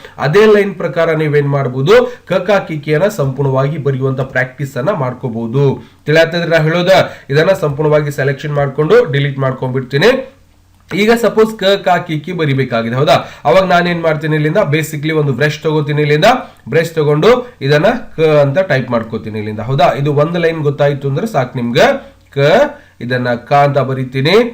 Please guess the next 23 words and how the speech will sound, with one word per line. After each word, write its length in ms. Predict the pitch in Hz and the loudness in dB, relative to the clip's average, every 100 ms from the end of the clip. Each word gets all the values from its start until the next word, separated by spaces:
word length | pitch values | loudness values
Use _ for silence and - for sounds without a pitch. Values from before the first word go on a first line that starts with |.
| - _ | -10 _
ಇದನ್ನ, 280 | 113 135 147 214 262 - _ _ 123 | -6 -2 2 2 0 -8 _ _ -6
ಆ, 40 | 127 127 120 117 - | -6 -6 -10 -16 -12
ಇದನ್ನ 280 | 131 131 135 | -6 -4 -2
ಏನ್ 160 | 131 131 | 0 0
ಮಾಡ್ಕೋತೀನಿ? 480 | 127 - 123 151 | -2 -4 -6 -4
ಮುಂದೆ 340 | 143 143 165 233 | -2 0 0 0
ಕೀ 280 | 226 165 160 | -2 -4 -2
ಅಂತಾನು 300 | 151 143 139 | 0 0 -2
ಕೂಡ 180 | 135 131 | -2 -6
ಸಂಪೂರ್ಣವಾಗಿ 640 | 131 123 127 131 127 123 | -4 -6 -6 -4 -4 -6
ಬರಿತೀನಿ. 500 | 120 120 117 131 165 240 240 - _ - | -6 -8 -6 -2 2 2 0 -12 _ -6
ಕೀ, 140 | 135 185 262 262 - _ | -2 0 -2 -4 -12 _
ಇದನ್ನ 280 | 123 135 151 190 123 120 | -6 -2 0 0 -2 -4
ದೊಡ್ಡ 220 | 127 135 | -4 -4
ಕೀ 120 | 170 | -2
ಅಂತ 180 | 165 143 | -2 0
ಬರಿತೀವಿ, 680 | 131 123 123 131 135 180 180 | -2 -4 -6 -4 -4 -4 -6
ಕೀ, 140 | 131 127 120 | -8 -8 -6
ಕೀ, 140 | 151 202 214 - - _ | 0 2 2 -2 -20 _
ಕು 260 | - 202 202 | -8 0 0
ಅಂತ 160 | 170 156 | 2 0
ಬರಿತೀವಿ, 600 | 139 131 127 135 151 190 196 - _ - | 0 -2 -4 -2 0 0 0 -6 _ -4
ಹೌದಾ? 240 | 151 175 | 2 2